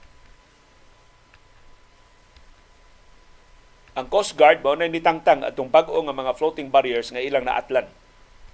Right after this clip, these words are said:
Giputol sa Coast Guard ang pisi nga nagkupot sa mga floating barriers. Mao tong nipalayo na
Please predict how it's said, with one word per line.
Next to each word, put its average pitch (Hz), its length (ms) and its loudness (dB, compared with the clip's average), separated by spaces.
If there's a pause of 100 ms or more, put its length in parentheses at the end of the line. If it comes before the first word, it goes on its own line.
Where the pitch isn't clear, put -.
(4000)
Giputol 147 400 -2
sa 202 160 -8
Coast 185 240 -2
Guard 170 240 6
ang - 160 -4
pisi 175 420 -4
nga 139 140 -8
nagkupot 147 480 -4
sa 143 100 -6
mga 127 300 -6
floating 143 320 -6
barriers. 107 480 -6
Mao 120 160 -8
tong 123 240 -10 (760)
nipalayo 117 480 -6
na 110 160 -10